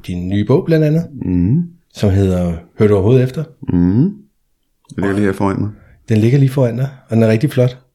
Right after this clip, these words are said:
Speaker 2: Ja, det er den, synes jeg også. En flot farve.
Speaker 1: <laughs> Og hvad er det, den handler om?
Speaker 2: Ja, men den handler om, øhm, <clears throat> jeg for fire år siden eller sådan noget, fik diagnosen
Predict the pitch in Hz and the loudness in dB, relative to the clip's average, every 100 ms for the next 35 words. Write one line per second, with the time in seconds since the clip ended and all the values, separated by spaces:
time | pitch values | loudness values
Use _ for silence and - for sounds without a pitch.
0 | - 127 156 156 165 156 143 151 123 131 | -4 -2 0 -2 -4 -6 -6 -6 -8 -4
1 | 135 135 123 131 - - - - - - | -4 -2 -4 -4 -6 -18 -20 -20 -20 -20
2 | - - - 107 127 135 151 143 131 131 | -14 0 2 4 2 2 4 4 4 2
3 | 117 127 151 135 - - - - - - | 0 0 0 -6 -12 -20 -20 -20 -20 -20
4 | - _ _ - 104 110 139 139 143 139 | -20 _ _ -4 2 4 4 4 2 2
5 | 143 123 139 143 151 147 131 131 127 - | 0 2 2 2 -2 -2 0 0 -2 -16
6 | _ - 120 113 104 101 101 - _ - | _ -6 -2 0 0 -2 -4 -6 _ 2
7 | 185 156 131 101 107 107 - - - - | 6 6 6 2 -2 -6 -14 -18 -20 -12
8 | - 110 95 80 104 95 85 90 85 - | -2 2 2 0 -4 -4 -4 -4 -4 -4
9 | - _ _ _ _ _ _ - 87 98 | -12 _ _ _ _ _ _ -8 -6 -2
10 | 90 87 82 87 98 | -2 0 -2 -4 -8